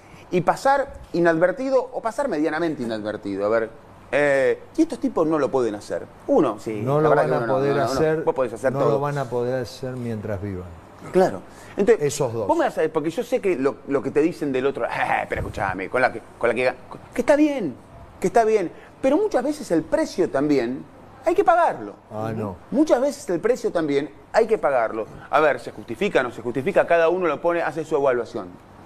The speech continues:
Speaker 1: Ca-, algunos lo llevan de manera más natural, algunos lo llevan de manera más conflictiva, algunos lo llevan de manera más eh, qué sé yo, es, va, va en uno, lo contó Batistuta, habló Canigia, a Messi. Eh, el, el famoso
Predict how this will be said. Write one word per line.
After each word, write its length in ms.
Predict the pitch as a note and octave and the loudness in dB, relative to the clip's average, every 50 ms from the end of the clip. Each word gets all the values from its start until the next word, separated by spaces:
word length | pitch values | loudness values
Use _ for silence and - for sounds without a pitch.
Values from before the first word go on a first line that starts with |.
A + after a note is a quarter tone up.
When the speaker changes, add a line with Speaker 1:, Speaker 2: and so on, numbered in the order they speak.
| - - - - - - - - | -20 -20 -20 -20 -20 -6 0 2
Speaker 1:
Ca-, 280 | E3+ D#3 - A2+ C3+ | 2 2 2 2 2
algunos 300 | D#3+ E3 F3 G3+ G#3+ F3+ | 2 2 2 2 2 2
lo 60 | D#3 | 0
llevan 300 | C3+ - E3+ E3 D3+ C#3 | 0 0 0 0 0 0
de 80 | C#3 C#3 | 0 0
manera 220 | C#3 C#3+ D3 D3 C#3+ | 0 2 2 0 0
más 100 | D3 D3 | 0 -2
natural, 420 | D#3 D#3 - C4 C#4+ C4+ C4 B3 | -4 -4 -2 0 0 0 0 0
algunos 280 | E3 C#3+ C#3+ D3 D3 C#3 | 0 0 0 0 -2 -2
lo 60 | C3 | -2
llevan 200 | B2 D3+ C#3+ C3+ | 0 0 0 0
de 80 | C3+ C3 | 0 -2
manera 240 | C3+ C#3 C#3+ C#3 | 0 0 0 0
más 120 | C3 C#3 C3 | -2 -2 -2
conflictiva, 560 | - C#3 - D#3+ F3 E3+ B3+ B3 A3+ G3+ F#3 | -4 -2 -2 -2 -2 -2 0 0 2 2 4
algunos 260 | D#3 D3 D3+ D3 C#3 | 2 2 2 0 0
lo 60 | C3 | -2
llevan 220 | C3 C#3 D3 C#3 C3+ | -2 0 0 0 0
de 60 | C3+ | 0
manera 260 | C3+ C3+ C#3+ D3 C#3+ | -2 -2 0 0 0
más 300 | C#3+ D3 D3+ D3+ - - - - - - - - - - - | 0 0 0 -2 -4 -12 -20 -20 -20 -20 -20 -20 -20 -10 -2
eh, 640 | - C#3+ D3 C#3+ C#3+ C#3 C3+ C3+ C3+ C3 B2+ B2 A#2 - - - - - - - - - - - - - - - - - - - - - | 0 2 4 4 4 4 4 2 2 2 2 2 0 -4 -8 -18 -20 -20 -20 -18 -18 -16 -16 -16 -18 -18 -20 -20 -20 -20 -20 -18 -16 -12
qué 80 | - | -10
sé 140 | - - G#3 | -6 -6 -4
yo, 280 | - - D3 A#2 F#2+ - - - - - | 0 2 2 2 2 -2 -8 -14 -6 -2
es, 240 | - G#3 G3 - - | 0 0 0 -2 -4
va, 180 | D#3+ E3 - C3+ | -2 -2 -2 0
va 160 | D#3+ - C#4 | 2 4 4
en 80 | C4+ G#3+ | 4 4
uno, 380 | A#3+ C#4+ A#3 D#3 B2 G#2+ G#2+ A#2+ | 2 2 2 2 0 0 0 2
lo 100 | C3 - | 2 2
contó 240 | C#3 C#3 C3+ D#3+ | 2 2 2 2
Batistuta, 540 | D3 C#3+ C3+ E3 D#3 - C#4+ B3+ F3 - D#3 | 2 2 2 -2 -4 -4 -4 -2 0 2 2
habló 220 | C3+ C3+ D3 D3 C#3 | 2 2 2 0 0
Canigia, 680 | D3 D#3 F#3+ G#3 G3 E3+ - - D3 D3 C#3 C#3 C3 - - - | 0 -2 -2 -2 -4 -6 -4 -2 0 0 0 0 -2 -6 -4 0
a 140 | B2 C3+ B2 | 0 0 2
Messi. 600 | C3 E3 F#3 F3+ D#3+ - - D3+ C#3 C3+ C3 B2+ C3 - - - - - - - - - - - - - - - - - - - - - - - | 2 0 0 0 0 -2 -2 -2 -2 0 -2 -4 -6 -12 -16 -16 -16 -16 -18 -20 -20 -20 -20 -20 -20 -20 -20 -20 -20 -20 -20 -20 -20 -14 -4 0
Eh, 640 | - E3+ E3+ E3 E3 D#3+ D#3+ - - - E3 E3 - | 2 4 4 4 4 2 2 0 -2 -4 -6 -4 -2
el, 100 | E3 F3+ | -2 -2
el 60 | E3+ | 0
famoso 480 | F3 G#3+ A3+ C#4 E4+ - - - G3+ | 0 0 2 2 0 0 0 -4 -6